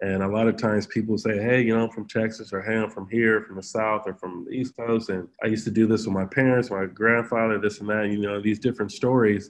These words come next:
And people were able to connect through barbecue.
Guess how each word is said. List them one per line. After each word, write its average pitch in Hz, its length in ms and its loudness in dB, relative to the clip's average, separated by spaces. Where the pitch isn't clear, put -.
And 98 160 -10
people 127 280 2
were 104 140 2
able 104 220 2
to - 60 -12
connect 110 680 0
through 104 160 2
barbecue. 101 680 0